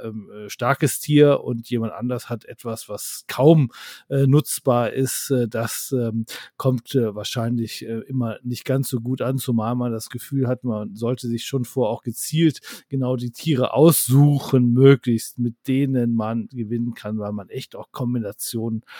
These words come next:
haben kann, wo man, äh, das, äh, eh schon, äh, schwierigen, äh, Job, den man zu tun hat, dann noch, ähm, schwerer macht, wenn einem die Tiere mit ihren Sonderfähigkeiten nachher gar nicht helfen. Aber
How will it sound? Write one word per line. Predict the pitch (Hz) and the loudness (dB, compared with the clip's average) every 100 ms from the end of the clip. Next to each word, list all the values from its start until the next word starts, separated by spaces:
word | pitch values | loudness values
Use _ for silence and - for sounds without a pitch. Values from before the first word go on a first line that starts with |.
| - - | -20 -18
haben | - 113 117 | -8 -4 -4
kann, | - 117 113 117 - _ | -6 -4 -4 -6 -14 _
wo | 120 135 | 0 2
man, | 143 147 147 240 _ | 4 2 0 -6 _
äh, | 123 | -16
das, | 127 131 - - 135 | -6 -6 -4 -6 -6
äh, | 120 - | -6 -8
eh | - 160 208 190 | 2 6 8 6
schon, | - 123 104 95 _ _ | 2 0 0 -8 _ _
äh, | 120 107 | -14 -12
schwierigen, | - 127 139 131 113 113 101 104 - | -8 -4 0 0 -2 -6 -8 -12 -14
äh, | 104 98 101 | -14 -14 -14
Job, | 123 127 127 - | -6 -6 -6 -6
den | 113 | -6
man | 110 104 | -6 -8
zu | 110 | -14
tun | 101 117 117 117 | -12 -8 -6 -6
hat, | 117 - | -8 -10
dann | 104 113 | -8 -4
noch, | 117 - 113 - | -4 -6 -18 -14
ähm, | 92 92 _ - | -16 -16 _ -20
schwerer | - - 113 104 98 | -14 -8 -8 -8 -10
macht, | 98 104 - 95 | -10 -14 -18 -16
wenn | 98 | -14
einem | 92 98 95 | -14 -18 -18
die | 98 98 | -20 -20
Tiere | - 143 143 131 | -8 -4 0 0
mit | 113 110 | 0 -4
ihren | 107 107 | -6 -6
Sonderfähigkeiten | 113 101 113 104 101 - 95 92 - - 90 90 101 98 - - - _ | -6 -4 -4 -4 -8 -10 -10 -10 -14 -10 -10 -10 -14 -18 -20 -20 -20 _
nachher | 98 95 - 90 - _ _ 123 | -12 -10 -10 -14 -16 _ _ 0
gar | 117 110 | 0 0
nicht | 110 104 | -4 2
helfen. | 135 151 - 113 | 4 4 2 -4
Aber | 113 113 | -2 -2